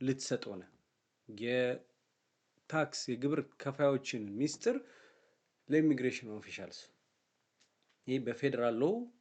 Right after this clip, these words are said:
በአገሪቷ ማዕከላዊ መንግስት በዋና ህግ የተከለከለ ነው። ግን ይህን ለማድረግ ኤጀንሲው የመንግስት ኤጀንሲ ነው አይአርኤስ፣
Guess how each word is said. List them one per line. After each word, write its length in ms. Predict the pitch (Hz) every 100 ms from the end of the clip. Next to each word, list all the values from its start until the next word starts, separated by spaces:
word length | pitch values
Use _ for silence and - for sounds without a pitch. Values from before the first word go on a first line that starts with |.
| -
በአገሪቷ 960 | 113 113 104 - 107 101 107 104 175 226 - -
ማዕከላዊ 460 | 110 104 101 95 95
መንግስት 600 | 107 143 196 - - - _ _ _ _ _ _ -
በዋና 440 | 104 104 101 98 95
ህግ 380 | 175 202 -
የተከለከለ 720 | 127 113 117 123 117 - 101 90
ነው። 160 | 92
ግን 300 | 117 226 247 _ _ _ 123
ይህን 220 | 110 101
ለማድረግ 500 | 101 101 104 190 175
ኤጀንሲው 680 | 120 113 110 - 208 277
የመንግስት 440 | 214 127 123 127 107
ኤጀንሲ 400 | 101 104 95 104
ነው 100 | 98
አይአርኤስ፣ 560 | 104 123 220 247 -